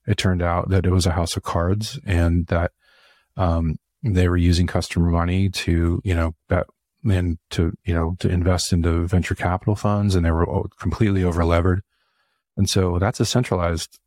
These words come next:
actor in this space, and they were, there was no transparency into that. And, you know, that's a,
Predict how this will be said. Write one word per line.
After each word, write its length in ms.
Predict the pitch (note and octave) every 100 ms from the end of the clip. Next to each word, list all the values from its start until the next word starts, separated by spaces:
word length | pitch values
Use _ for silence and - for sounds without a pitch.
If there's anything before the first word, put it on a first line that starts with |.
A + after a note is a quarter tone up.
| _
actor 400 | F#2+ - F2 E2
in 120 | E2+
this 160 | E2 -
space, 540 | - F2+ F2+ - - -
and 400 | G2 F2+ F2 E2+ - _ _ _ -
they 200 | F2+ F2
were, 120 | -
there 100 | F#2+
was 120 | E2+
no 120 | G2 G2+
transparency 760 | - F#2 - F2+ E2+ - F2
into 280 | E2 D#2+ E2
that. 300 | E2+ E2+ - -
And, 420 | F#2+ F2+ F#2 F#2 _ _ _ _
you 120 | A#2+
know, 240 | F2+ E2+ E2+
that's 260 | F#2+ F#2+
a, 80 | -